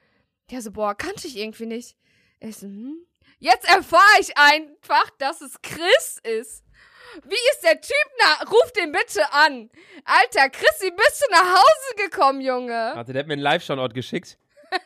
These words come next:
Speaker 2: Der
Speaker 1: <laughs>
Speaker 2: ist, der ist schon in Köln. Der ist schon am
Speaker 1: Ehre!
Speaker 2: Bahnhof. Okay, vielleicht kommt er doch während der Aufnahme hier hin. Okay, mal abwarten. Ähm,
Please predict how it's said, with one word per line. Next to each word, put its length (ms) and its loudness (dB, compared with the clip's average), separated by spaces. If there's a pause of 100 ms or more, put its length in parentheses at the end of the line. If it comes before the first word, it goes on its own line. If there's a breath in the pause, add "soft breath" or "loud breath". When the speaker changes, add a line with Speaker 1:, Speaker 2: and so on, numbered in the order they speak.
(120)
Speaker 2:
Der 160 -2
Speaker 1:
<laughs> 0 -
Speaker 2:
ist, 300 -4 (120)
der 160 -4
ist 140 0
schon 140 4
in 140 2
Köln. 400 2 (600 loud breath)
Der 120 -2
ist 100 4
schon 120 4
am 100 4
Speaker 1:
Ehre! 40 4
Speaker 2:
Bahnhof. 560 4 (260)
Okay, 240 0
vielleicht 280 0
kommt 140 -2
er 80 2
doch 100 0
während 220 -4
der 100 0
Aufnahme 380 -2
hier 120 -4
hin. 140 -8 (400 soft breath)
Okay, 400 2
mal 160 0
abwarten. 400 0 (400 soft breath)
Ähm, 460 0